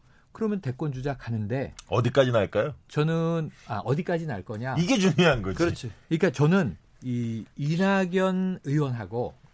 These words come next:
Speaker 1: 레이스를 펼치는데
Speaker 2: 음.
Speaker 1: 이게 양강구도가 제일 레이스하기가 좋거든요.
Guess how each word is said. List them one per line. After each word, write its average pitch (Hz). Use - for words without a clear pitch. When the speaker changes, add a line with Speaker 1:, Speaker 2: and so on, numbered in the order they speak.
Speaker 1:
레이스를 190
펼치는데 92
Speaker 2:
음. 80
Speaker 1:
이게 127
양강구도가 143
제일 -
레이스하기가 127
좋거든요. 92